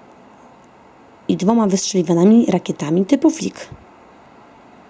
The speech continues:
Jednak siły specjalne Republiki wykryły Jake'a. Czy Jake fourteen zdoła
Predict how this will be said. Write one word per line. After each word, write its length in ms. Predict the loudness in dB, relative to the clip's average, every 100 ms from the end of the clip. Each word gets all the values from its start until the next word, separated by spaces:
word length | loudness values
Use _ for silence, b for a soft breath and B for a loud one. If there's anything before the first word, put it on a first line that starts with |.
| -20 B B B B 0
Jednak 360 | 0 0 -4 -4
siły 360 | -2 0 0
specjalne 1080 | -4 -4 -4 -4 -2 0 2 2 2 0 -2 -6 B B B B B
Republiki 760 | -4 0 -2 -2 -6 -4 -2 -2 B B -4
wykryły 840 | -2 -2 -2 0 2 4 4 2 -2 -14 -20 -20 -20 -20 -20 -20 -20 -12 -10
Jake'a. 580 | -2 -2 -2 -6 -8 -8 -14 -20 -20 -20 -20 -20 -16
Czy 180 | -6 -4 -4 -10 -10 -4
Jake 280 | -2 -4
fourteen 540 | -4 -4 -4 -2 -2 0
zdoła 460 | -2 2 2 2